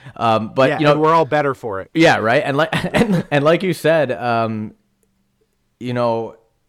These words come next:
Speaker 1: losing out on the playoffs, not making the playoffs is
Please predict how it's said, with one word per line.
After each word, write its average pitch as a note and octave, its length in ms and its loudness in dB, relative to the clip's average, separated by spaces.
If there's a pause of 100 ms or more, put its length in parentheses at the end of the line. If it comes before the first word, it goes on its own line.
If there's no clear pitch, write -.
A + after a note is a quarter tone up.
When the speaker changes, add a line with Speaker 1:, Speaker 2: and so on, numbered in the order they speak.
(800)
Speaker 1:
losing C#3 720 -6
out C#3+ 160 -2
on C3+ 80 -6
the C3 80 -8
playoffs, C3 460 -6
not B2+ 140 -4
making C3 200 -8
the A#2+ 60 -6
playoffs A#2+ 400 -4
is A2+ 180 -14